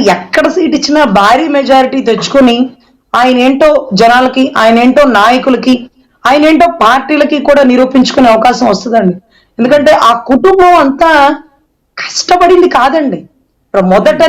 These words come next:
నుంచి గోల్డ్ స్పూన్ తో బతికిన వాళ్ళు. మనకు తెలుసు కదా, ఏదైతే, ఆ, శిరీష్ రాజు గారు ఏదైనా రాష్ట్రంలో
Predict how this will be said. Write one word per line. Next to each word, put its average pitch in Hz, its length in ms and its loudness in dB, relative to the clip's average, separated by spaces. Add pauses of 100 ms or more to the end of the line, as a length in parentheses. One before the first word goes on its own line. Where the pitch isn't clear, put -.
నుంచి 339 220 -2 (140)
గోల్డ్ 302 320 2
స్పూన్ 311 340 0
తో 330 140 0
బతికిన 277 400 0
వాళ్ళు. 277 220 0 (520)
మనకు 190 240 0
తెలుసు 269 260 -2
కదా, 359 180 4 (180)
ఏదైతే, 269 340 0 (720)
ఆ, 240 40 4 (100)
శిరీష్ 349 360 0
రాజు 277 260 0
గారు 180 160 -2 (360)
ఏదైనా 320 280 2 (360)
రాష్ట్రంలో 320 480 0